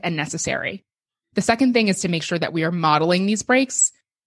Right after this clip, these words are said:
If you ask about them and you say that they're important, but people never see you do them, there's a good chance that they might not, especially if we are in leadership roles or in places of influence.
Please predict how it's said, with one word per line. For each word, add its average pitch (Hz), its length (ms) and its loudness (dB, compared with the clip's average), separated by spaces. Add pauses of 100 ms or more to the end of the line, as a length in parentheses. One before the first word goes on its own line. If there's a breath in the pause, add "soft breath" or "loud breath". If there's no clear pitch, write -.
(380)
If 247 500 0
you 151 200 -4
ask 220 280 2
about 226 300 2
them 220 320 4
and 160 200 -4
you 156 100 -4
say 214 280 2
that 220 140 -2
they're 220 140 2
important, 208 640 -2 (280 soft breath)
but - 120 0
people 220 240 2
never 180 280 4
see 190 180 -4
you 180 120 2
do 160 160 0
them, 226 380 2
there's 202 180 0
a 214 60 4
good 208 280 2
chance 196 360 2
that - 160 -2
they 165 280 2
might 156 220 0
not, - 320 -6 (400 soft breath)
especially - 680 2
if 170 120 -4
we 160 120 0
are 156 100 2
in 151 100 -4
leadership 175 400 0
roles 151 320 -2
or 143 380 -4
in 175 100 -4
places 165 360 -2
of 139 80 0
influence. 143 640 -8